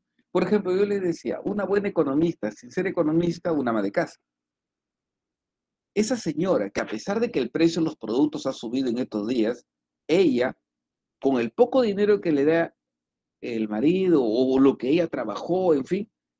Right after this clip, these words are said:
le alcanza para poder comprar sus cosas.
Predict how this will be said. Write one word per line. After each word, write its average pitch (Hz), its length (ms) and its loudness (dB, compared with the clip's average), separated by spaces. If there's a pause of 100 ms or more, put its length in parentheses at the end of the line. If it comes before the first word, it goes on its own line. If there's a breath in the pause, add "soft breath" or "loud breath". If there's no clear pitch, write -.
(260)
le 147 120 0
alcanza 214 420 -4
para 147 260 -4
poder 135 380 -6
comprar 135 400 -6
sus - 180 -20
cosas. - 280 -20